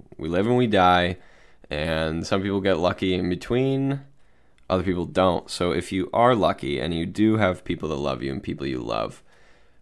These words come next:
go friggin' tell them. Go tell them, because tomorrow is not guaranteed. Today was not guaranteed, and no other day ever will be for you or for them.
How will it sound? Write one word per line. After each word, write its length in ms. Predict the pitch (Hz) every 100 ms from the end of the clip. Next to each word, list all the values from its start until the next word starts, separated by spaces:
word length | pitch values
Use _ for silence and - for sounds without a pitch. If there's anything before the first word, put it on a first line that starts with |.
| _ _
go 180 | - 113
friggin' 380 | 127 156 151 139
tell 280 | - 104 147
them. 360 | 135 - - - - - - - - - _ _ _ - -
Go 180 | 113 143
tell 300 | - 104 90
them, 280 | 58 50 - - - - -
because 840 | 98 - 95 87 87 - - - - _ _ - -
tomorrow 360 | - 120 131 135
is 120 | 127
not 180 | 95 -
guaranteed. 680 | 78 71 - - 57 - - - - - _ - _ - _ _
Today 240 | - 139 139
was 160 | 113
not 220 | 92 78 -
guaranteed, 640 | 73 62 - 62 60 -
and 180 | 101 110
no 280 | 123 123 123
other 260 | 107 101
day 320 | 95 90 87
ever 360 | - 110 95 85
will 220 | 76 65
be 220 | 58 65
for 180 | - 92
you 480 | 95 117 117 117 -
or 120 | 90 90
for 180 | -
them. 380 | 90 65 57 -